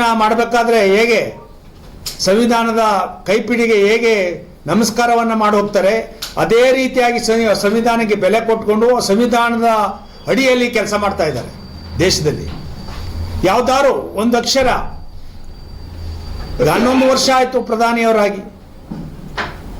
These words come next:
ಸಂವಿಧಾನದಲ್ಲಿ ಯಾವ್ದಾದ್ರು ಬದಲಾವಣೆ ಆಗಿದೆಯಾ?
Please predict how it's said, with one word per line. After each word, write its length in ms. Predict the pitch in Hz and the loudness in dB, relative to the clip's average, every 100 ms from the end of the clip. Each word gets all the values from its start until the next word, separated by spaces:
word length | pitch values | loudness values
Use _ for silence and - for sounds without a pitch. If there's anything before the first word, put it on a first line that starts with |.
| - - - - - | -10 -10 -10 -12 -6
ಸಂವಿಧಾನದಲ್ಲಿ 720 | - 208 254 254 254 254 247 | -2 2 2 2 2 2 2
ಯಾವ್ದಾದ್ರು 320 | 226 240 254 240 | 2 2 2 2
ಬದಲಾವಣೆ 460 | 220 233 262 254 | 2 2 2 2
ಆಗಿದೆಯಾ? 400 | 233 185 185 214 | 2 0 -2 -2